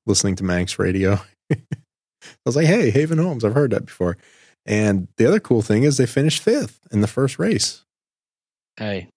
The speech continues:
Speaker 2: that's pretty sweet,
Speaker 1: That's
Speaker 2: man.
Speaker 1: awesome. So yeah, newcomers to sidecar racing, running a Triumph, which sounded amazing even in, in the sidecar. Uh, unfortunately, they had a,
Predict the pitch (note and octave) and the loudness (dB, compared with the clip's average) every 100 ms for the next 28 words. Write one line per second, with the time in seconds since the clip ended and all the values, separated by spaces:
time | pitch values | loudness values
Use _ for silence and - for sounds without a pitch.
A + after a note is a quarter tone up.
0 | _ G2+ - A2+ F#2+ - F#2 A2 F#2+ F2 | _ -12 -4 -2 0 -2 -2 -2 -2 -4
1 | - B2+ D#3+ - D#2+ D#2+ G2 B2 F#2 G2+ | -2 -2 0 -2 -6 -4 0 2 4 4
2 | C#3+ C#3+ D3+ D3 C3+ B2 - A#2+ A#2 A#2+ | 2 2 2 2 2 0 0 0 0 2
3 | A#2 A2 A2 - A2 G#2 G2 G#2+ C#3 A#2+ | 2 4 2 0 -2 -4 0 2 2 2
4 | - A2 A2+ A2 G#2+ - _ _ _ G#2 | 0 -2 0 0 0 -6 _ _ _ -2
5 | - - G#2+ A2+ G2+ F#2+ G2+ G2+ G2 G2 | 0 2 2 4 2 2 2 2 0 -2
6 | F#2+ G2 G#2 F#2+ F#2+ F#2+ G2 F#2+ - F#2+ | -4 -4 -2 -2 -4 -6 -4 0 0 2
7 | F#2+ - F#2 F#2 F2+ - _ _ _ _ | 0 0 0 0 -4 -8 _ _ _ _
8 | _ - F2+ G2 - G#2+ A2 G2+ G2 F#2 | _ -14 -8 -2 0 2 2 2 2 2
9 | F#2 E2+ | 2 0